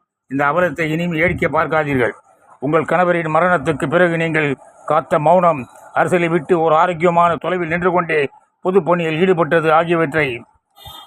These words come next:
இந்த தேசம் பாராட்டவே செய்கிறது. ஆனால் இனியும் உங்கள் மௌனம் தேசத்தை சிதைக்கவே செய்யும்.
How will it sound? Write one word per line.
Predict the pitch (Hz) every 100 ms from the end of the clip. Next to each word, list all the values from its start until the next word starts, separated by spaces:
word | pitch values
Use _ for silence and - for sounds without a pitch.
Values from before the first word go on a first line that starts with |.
| -
இந்த | 127 131
தேசம் | 190 185 170 127 - - - - - - - - -
பாராட்டவே | 170 175 151 180 170
செய்கிறது. | 156 151 151 127 113 - _ _
ஆனால் | - 156 175 170
இனியும் | 151 185 196 196
உங்கள் | 180 170
மௌனம் | 165 175 185 175
தேசத்தை | 175 170 151 170 151 139 - _ _
சிதைக்கவே | 185 202 156 180 170
செய்யும். | 143 147 135 113